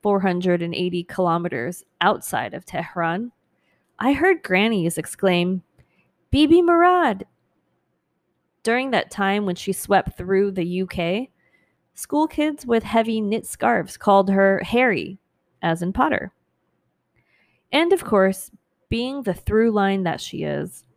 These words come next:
in both synagogues replete with sets of Rachels and the country house church pews of my imagination,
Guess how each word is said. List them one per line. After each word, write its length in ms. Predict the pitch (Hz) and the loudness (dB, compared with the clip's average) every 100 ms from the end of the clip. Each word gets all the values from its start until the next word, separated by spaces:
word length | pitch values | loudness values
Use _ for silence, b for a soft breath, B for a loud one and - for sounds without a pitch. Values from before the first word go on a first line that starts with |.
| _ _ _ _ 214 | _ _ _ _ -2
in 100 | 226 | 4
both 300 | 254 269 - | 4 4 0
synagogues 720 | - 254 262 262 269 269 - | -2 -2 2 2 2 -2 -6
replete 460 | 208 - 240 240 - | -4 -4 -6 -8 -10
with 180 | 196 180 | -6 -6
sets 380 | - 208 226 - | -2 -2 -2 -6
of 180 | 185 185 | -10 -4
Rachels 600 | 202 - 233 240 - - _ _ _ _ _ - | -4 -2 -4 -4 -8 -20 _ _ _ _ _ -2
and 360 | 220 285 226 | 0 2 0
the 160 | 190 185 | -4 -4
country 400 | 196 190 190 185 | -2 -4 -4 -4
house 440 | 180 175 - - _ | -2 -2 -6 -18 _
church 380 | - 240 - - | -4 -4 -4 -8
pews 500 | - 226 - - - | -6 -6 -8 -14 -8
of 120 | 190 | -6
my 240 | 185 196 208 | -2 -2 -2
imagination, 920 | 190 151 165 170 160 185 - 180 | -2 -4 -6 -4 -4 -4 -6 -6